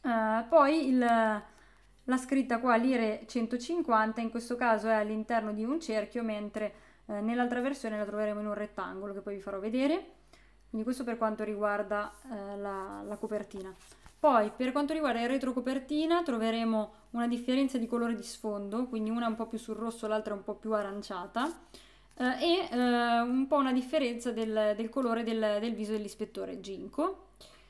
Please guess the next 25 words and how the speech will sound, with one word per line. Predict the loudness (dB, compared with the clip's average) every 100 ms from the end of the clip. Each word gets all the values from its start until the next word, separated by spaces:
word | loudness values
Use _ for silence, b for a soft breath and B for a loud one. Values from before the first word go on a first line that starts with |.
| B B -4
E | 0
per | 0 -2
finire | 0 2 4 4
la | 2
differenza | 0 0 -2 -2 -4
sta | -6 -2 0 0
nella, | 0 0 0 0 0 -6 -8
mm, | -8 -8 -10 -4
costina, | -2 -2 -6 -2 0 0 -4 B B -10
che | -6
in | -4
questo | -4 -4
caso | 0 2 4 2 2
è | 2
azzurra | 0 -4 -6 -4 -2 -4 -4
con | -4 -2 -2
la | -4 -6
parte | -4 -4 -4 -4
qua | -2 -2
dove | -4 -8
troviamo | -6 -6 -6
all'interno | -8 -8 -8 -6 -10
il | -8 -10 -10
numero | -10 -10 -8
uno, | -6 -6 -6